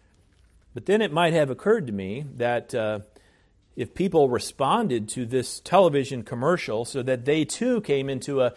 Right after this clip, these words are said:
personal relationship with God through Christ, well, then maybe God wouldn't have as much t-, much time for me. I think that firstborn child often has that thought as the second child is born into the family.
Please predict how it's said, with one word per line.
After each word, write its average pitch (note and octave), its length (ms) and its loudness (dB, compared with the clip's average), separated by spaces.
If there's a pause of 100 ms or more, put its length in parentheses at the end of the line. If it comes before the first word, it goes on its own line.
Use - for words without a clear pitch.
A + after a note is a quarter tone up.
(200)
personal F#3 520 8
relationship C#3 640 2
with B2 180 -8
God D#3 380 2
through C3 220 -8
Christ, D#3+ 680 2 (1120)
well, D3 240 2
then C#3 300 0
maybe D3 260 -2
God C3+ 380 2
wouldn't C3 320 -2
have C3+ 200 -2
as A#2 160 -10
much B2 380 -12
t-, - 80 -20 (340)
much C3+ 360 -6
time B2 340 -6
for G#2+ 140 -10
me. A#2+ 480 -10 (1080)
I G2 40 -12
think A2+ 180 -8
that A#2 220 -2
firstborn A2+ 440 -8
child C3+ 380 0
often A2 320 -6
has A2 300 -10
that G#2 260 -8
thought D3 300 0
as G2 180 -10
the G2 80 -12
second A#2+ 500 -12
child A2+ 380 -6
is G2+ 140 -10
born A2+ 320 -10
into G#2 240 -12
the - 100 -12
family. C#3 560 -4